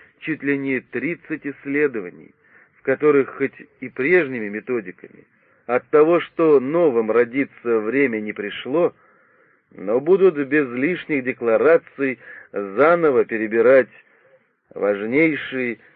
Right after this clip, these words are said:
ступени механики, управления желудочными и панкреатической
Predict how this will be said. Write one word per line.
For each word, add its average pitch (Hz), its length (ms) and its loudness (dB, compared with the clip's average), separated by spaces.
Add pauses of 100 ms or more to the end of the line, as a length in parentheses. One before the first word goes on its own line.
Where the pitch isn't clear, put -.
(280)
ступени 117 600 -4
механики, 127 840 -4 (240)
управления 107 680 -2
желудочными 117 920 -8 (300)
и 123 240 -8
панкреатической 101 1120 -8